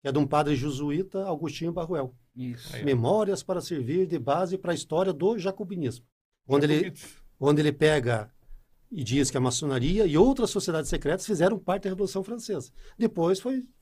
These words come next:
Speaker 1: já foi descoberto que esse livro também era uma fake news.
Speaker 3: Sim.
Speaker 1: Mas por quê? Porque era um padre jesuíta que queria denegrir as
Speaker 3: Isso,
Speaker 1: sociedades secretas.
Speaker 3: isso. Até porque
Speaker 1: Então, é,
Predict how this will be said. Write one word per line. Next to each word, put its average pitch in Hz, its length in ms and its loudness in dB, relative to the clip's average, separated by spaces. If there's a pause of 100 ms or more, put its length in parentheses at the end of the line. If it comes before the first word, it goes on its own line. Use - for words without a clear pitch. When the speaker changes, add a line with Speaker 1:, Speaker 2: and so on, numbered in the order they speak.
(140)
Speaker 1:
já 170 120 -4
foi 156 140 -4
descoberto 160 400 0
que - 60 -6
esse - 120 -4
livro 185 220 0
também 190 220 2
era 202 80 2
uma 214 100 0
fake 220 240 -2
news. 247 320 -2
Speaker 3:
Sim. 294 260 -14
Speaker 1:
Mas 156 160 0
por 160 140 0
quê? 131 180 2
Porque 120 220 -6
era 135 80 2
um 147 100 -2
padre 143 480 0
jesuíta 160 420 -4
que 190 100 -6
queria 185 260 0
denegrir 196 500 0
as - 60 -2
Speaker 3:
Isso, 160 100 -8
Speaker 1:
sociedades 180 440 0
secretas. 226 460 -4
Speaker 3:
isso. 110 180 -20 (380)
Até 127 220 -4
porque 190 160 -4
Speaker 1:
Então, 139 160 2
é, 139 140 4